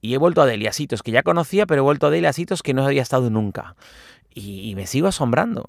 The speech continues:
Si es que sigue siendo una ciudad, un país absolutamente inabarcable. Es decir, ¿cuántos viajes necesitas? Hemos hablado muchas veces de esto. Entonces, yo os animo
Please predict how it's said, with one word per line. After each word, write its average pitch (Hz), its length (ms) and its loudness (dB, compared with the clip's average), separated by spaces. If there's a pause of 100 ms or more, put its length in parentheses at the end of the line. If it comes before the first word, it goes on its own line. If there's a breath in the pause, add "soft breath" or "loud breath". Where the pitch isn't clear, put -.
(120)
Si - 180 -8
es 107 100 -10
que 127 200 -4
sigue 151 360 -2
siendo 156 340 0
una 143 300 0
ciudad, 147 500 2
un 139 500 -4
país 135 600 0
absolutamente 139 640 -4
inabarcable. 120 680 2
Es 101 80 -10
decir, 117 200 -10
¿cuántos 160 340 -2
viajes 101 340 -6
necesitas? 92 600 -12 (320 loud breath)
Hemos 190 220 4
hablado 151 320 10
muchas 127 300 0
veces 101 300 -6
de 98 80 -2
esto. - 200 -12 (460 loud breath)
Entonces, 190 460 0 (200)
yo 160 280 4
os 214 140 4
animo 180 460 0